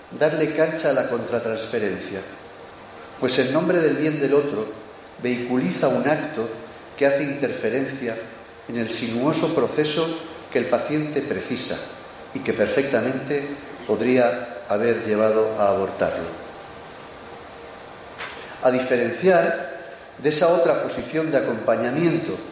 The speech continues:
que detecta, que detenta Irons, que respetando escrupulosamente los tiempos del analizante, se abstiene de intrusiones reparativas.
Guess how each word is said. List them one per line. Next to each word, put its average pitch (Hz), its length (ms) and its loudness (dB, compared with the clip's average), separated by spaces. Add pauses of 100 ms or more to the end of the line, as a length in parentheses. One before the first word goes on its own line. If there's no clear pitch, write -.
(360)
que 120 80 2
detecta, 120 640 2 (440)
que 123 120 2
detenta 151 760 2 (100)
Irons, 98 460 0 (840)
que 123 80 0
respetando 160 600 2
escrupulosamente 143 1120 0
los 107 160 -2
tiempos 147 400 -2
del 113 140 0
analizante, 104 720 0 (640)
se - 160 2
abstiene 165 540 2
de 143 80 2
intrusiones 139 920 -2
reparativas. 101 960 0